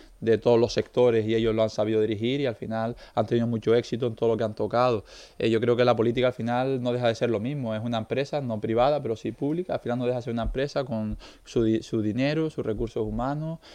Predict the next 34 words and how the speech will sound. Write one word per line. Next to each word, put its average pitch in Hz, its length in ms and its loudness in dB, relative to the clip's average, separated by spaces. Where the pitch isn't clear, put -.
eh, 113 320 6
sus - 180 -2
clientes 117 480 2
que - 80 -2
digamos 113 320 2
que 117 80 -2
son, 107 720 -2
eh, 107 180 -2
los 107 300 -2
vecinos, 135 460 -4
el 113 80 -8
pueblo, 151 400 0
y 123 60 0
al 113 100 2
final 117 200 -2
uno 127 100 -2
tiene 131 100 0
que 131 60 2
hacer 131 140 -4
la 127 80 2
mejor 123 220 -2
gestión 113 300 -2
posible. 117 560 -2
Si - 220 -12
no 110 140 -6
tienes 110 180 -6
preparación 110 420 0
ninguna, 113 380 -4
no 117 100 -4
tienes 110 220 -2
la 107 80 0
mente 110 240 -4
abierta 113 520 -2
y, 104 160 -4